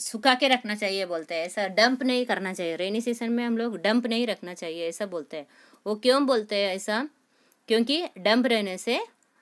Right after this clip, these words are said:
उधर स्मेल आता है और माइक्रो ऑर्गेनिज्म भी होता है। और बारिश के समय में देखो जो पर्सेस रहता है, लेदर का पर्सेस, वॉलेट, जा, क्या बोलते हैं, बेल्ट,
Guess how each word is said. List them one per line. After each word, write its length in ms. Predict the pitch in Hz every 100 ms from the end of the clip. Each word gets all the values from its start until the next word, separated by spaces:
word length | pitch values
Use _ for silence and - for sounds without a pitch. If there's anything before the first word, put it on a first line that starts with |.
| _ _
उधर 220 | 196 247 415 -
स्मेल 380 | - 226 233 262
आता 220 | 190 185
है 80 | 190
और 100 | 214
माइक्रो 320 | 190 175 214
ऑर्गेनिज्म 600 | 220 196 196 202 220 220
भी 160 | 247 370
होता 260 | 190 160 170
है। 180 | 165 143
और 140 | 196
बारिश 400 | 208 208 240 262
के 160 | - 285
समय 280 | 262 233 226
में 180 | 220
देखो 380 | 208 175 190 247 - - - _ -
जो 120 | 226
पर्सेस 500 | 220 208 214 269 262
रहता 240 | 220 202
है, 60 | 180
लेदर 300 | 180 185 196
का 200 | 202 196
पर्सेस, 720 | - 180 185 196 185 190 -
वॉलेट, 640 | 175 180 180 190 185 185 - - _ - _ -
जा, 400 | 196 185 185 170
क्या 360 | 180 175 190 180
बोलते 260 | 175 160
हैं, 140 | 165 165
बेल्ट, 520 | 196 196 185 - -